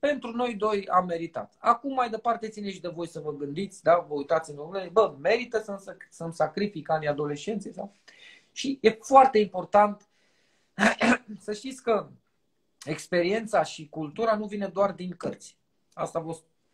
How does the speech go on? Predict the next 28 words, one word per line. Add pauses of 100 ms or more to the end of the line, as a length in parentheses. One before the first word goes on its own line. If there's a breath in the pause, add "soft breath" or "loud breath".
(140)
adică
mă
aveți
un
caz
real.
Eu
nu
am
citit
decât
două
cărți
și
alea
le-am
citit
forțat,
probabil
printre
a
opta,
a
noua (320)
și
a
lui
Dale,